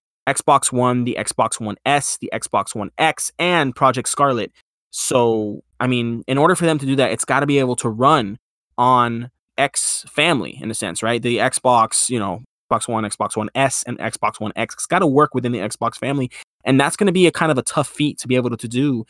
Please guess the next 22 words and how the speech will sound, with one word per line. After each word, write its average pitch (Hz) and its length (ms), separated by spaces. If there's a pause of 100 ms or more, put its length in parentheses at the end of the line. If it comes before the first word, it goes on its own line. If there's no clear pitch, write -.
(260)
If 123 140
you 139 100
guys 131 280
know 131 500
and 120 220
pay 131 140
attention 135 460
to 123 100
split - 320
screen 127 440 (140)
on 139 120
M 143 160
C 143 140
C, 170 440 (200)
games 160 440
like 120 420
Halo 143 320
four 120 640 (160)
and 113 280
Halo 143 340
two 135 180
Anniversary, 113 640